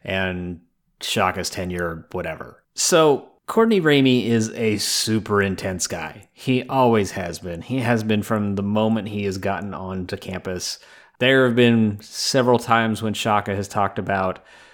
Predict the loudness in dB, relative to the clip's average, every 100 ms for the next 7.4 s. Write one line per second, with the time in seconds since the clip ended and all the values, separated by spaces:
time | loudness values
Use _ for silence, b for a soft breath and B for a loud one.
0 | B -10 -10 -8 -8 -2 2 4 4 2
1 | -2 2 0 2 0 2 2 2 4 2
2 | 0 -2 0 0 -2 -6 -4 -2 -2 -2
3 | 0 0 0 -2 -2 0 0 0 -2 -2
4 | -2 -2 -2 0 -2 -2 0 2 2 -2
5 | B B -12 -4 2 2 0 2 4 4
6 | 2 0 -2 -4 -6 -2 2 2 4 4
7 | 2 0 -2 -6